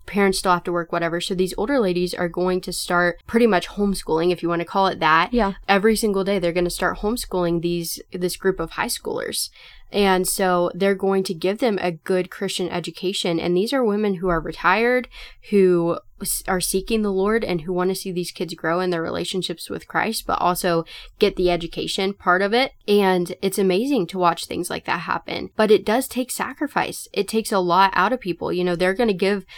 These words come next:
Speaker 1: whole days to this every single week and switch off. A few ladies are gonna switch off and do it every single week, teaching and doing that kind of thing with these kids.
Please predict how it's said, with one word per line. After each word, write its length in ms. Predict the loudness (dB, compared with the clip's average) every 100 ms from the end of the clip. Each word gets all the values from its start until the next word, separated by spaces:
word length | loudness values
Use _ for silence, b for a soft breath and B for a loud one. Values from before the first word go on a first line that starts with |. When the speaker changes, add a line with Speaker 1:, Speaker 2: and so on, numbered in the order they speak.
| B B
Speaker 1:
whole 320 | 0 6 6
days 420 | 6 2 2 -2
to 140 | -6 -4
this 340 | -2 -2 -2
every 260 | 0 2 2
single 340 | 0 0 0
week 440 | 0 0 0 -4 -8
and 140 | -4 -4
switch 280 | -2 0
off. 300 | 4 4 4
A 80 | -2
few 240 | -6 -2 0
ladies 340 | 0 0 -2
are 80 | -2
gonna 160 | -4
switch 260 | -4 -6 -4
off 200 | -4 -2
and 100 | -4
do 100 | -2
it 80 | -2
every 200 | -2 -2
single 240 | -4 -4
week, 280 | -4 -6 -10 -16 -14 -12
teaching 500 | -10 -8 -4 -2 0
and 100 | -2
doing 200 | -2 -2
that 140 | -2 -2
kind 140 | -4
of 60 | -4
thing 240 | -4 -4
with 200 | -2 -2
these 240 | -2 -8 -8
kids. 440 | 0 0 0 -4